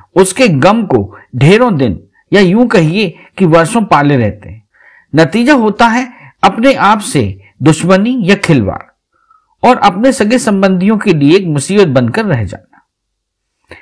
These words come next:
ऐसे लोगों के लिए जिंदगी एक मुसलसल या निरंतर बोझ बनी रहती है, जिसमें सुकून के पल इतने कम होते हैं कि उंगलियों पर गिन लो।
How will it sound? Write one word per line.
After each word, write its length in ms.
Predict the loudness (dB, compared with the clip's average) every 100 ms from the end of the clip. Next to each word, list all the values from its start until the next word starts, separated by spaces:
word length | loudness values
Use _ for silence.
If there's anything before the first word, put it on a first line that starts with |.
| _ _ -2
ऐसे 280 | 0 2
लोगों 280 | 2 2 0
के 120 | -2 0
लिए 140 | 0
जिंदगी 400 | 2 0 0 0
एक 300 | 0 -2 -4 -18 _ _ _ _ _ _ -4
मुसलसल 680 | 0 2 0 2 0 0 -4
या 200 | 0 0
निरंतर 560 | 2 2 2 0 0 0
बोझ 360 | 0 2 2
बनी 280 | 2 0 0
रहती 340 | -2 -6 -14 -20
है, 80 | -20 _ _ _ _ _ _ _ _ _ _ _ _ _ -2
जिसमें 320 | 0 2 0
सुकून 440 | 0 -2 0 0 2
के 120 | -2
पल 280 | 0 -2 0
इतने 300 | -4 0 -2
कम 220 | 0 0
होते 300 | 2 0 -2
हैं 240 | -4 -4 -10 _ _ 0
कि 60 |
उंगलियों 460 | 2 4 2 0 0
पर 140 | 0
गिन 220 | 0 -2
लो। 280 | -4 -8 -18